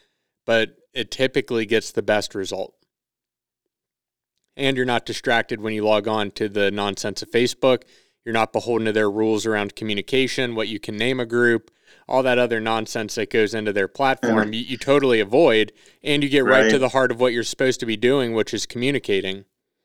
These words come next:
Speaker 2: Yeah. So what's your favorite off of Facebook platform?
Speaker 1: Are you looking to hold people for a community or a conversation?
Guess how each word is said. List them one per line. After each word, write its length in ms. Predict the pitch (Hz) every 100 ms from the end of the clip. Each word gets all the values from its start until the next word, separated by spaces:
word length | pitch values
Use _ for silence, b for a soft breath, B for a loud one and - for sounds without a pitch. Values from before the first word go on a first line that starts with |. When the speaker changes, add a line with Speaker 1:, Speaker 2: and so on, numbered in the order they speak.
| _ _ _ _ _ _ _ _ _ _ _ -
Speaker 2:
Yeah. 300 | 113 117 - - _ _ _ _ _ _ _ _ _ _ _ _
So 160 | - 123
what's 280 | 135 143 135
your 200 | 123 123
favorite 720 | 143 143 139 131 120 113 - - _ _ _ _ _ _ _ -
off 280 | 120 120 127
of 120 | 113
Facebook 840 | - 123 127 123 - - 117 107
platform? 800 | - 131 127 127 120 113 110 110 - _ _ _ _ _ _ _ _ _
Speaker 1:
Are 80 | 123
you 120 | 127
looking 280 | 127 - 127
to 80 | 110
hold 320 | 123 120 107
people 300 | 127 123 123
for 260 | - 117
a 80 | 110 104 -
community 540 | 123 110 113 120 123
or 100 | 113
a 60 | 104
conversation? 880 | - 113 107 95 110 110 143 143